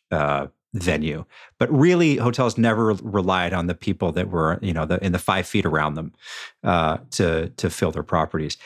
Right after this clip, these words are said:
The pandemic hits, and all of a sudden, nobody's traveling, and, and all these hotels are, are low, are, are marketing to their,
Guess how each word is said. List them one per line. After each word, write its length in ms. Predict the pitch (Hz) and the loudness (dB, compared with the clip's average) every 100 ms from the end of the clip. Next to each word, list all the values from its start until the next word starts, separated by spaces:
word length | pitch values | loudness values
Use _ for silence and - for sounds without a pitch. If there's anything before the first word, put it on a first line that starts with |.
| - | -8
The 80 | - | -4
pandemic 440 | 117 - 139 170 - | 0 2 2 2 0
hits, 240 | 123 - | 0 0
and 80 | 98 | -2
all 240 | 110 107 | 2 2
of 60 | 104 | 2
a 60 | |
sudden, 280 | 101 127 107 | 0 0 0
nobody's 300 | 107 98 82 | 0 0 -2
traveling, 640 | - 120 131 101 92 90 | 0 0 0 0 0 2
and, 200 | 87 85 - | 0 0 0
and 160 | 95 | 2
all 120 | 104 117 | 2 4
these 160 | 120 | 2
hotels 440 | 113 - 110 104 90 | 2 0 2 2 0
are, 200 | 80 - - - - _ | -2 -6 -20 -20 -20 _
are 360 | 107 92 87 - - | 2 2 2 -2 -4
low, 340 | 104 107 135 - | 2 4 2 2
are, 180 | 101 104 | 0 2
are 100 | 107 | 2
marketing 460 | 117 117 110 98 | 2 2 0 -2
to 140 | - 98 | -2 0
their, 280 | 95 82 | 0 -2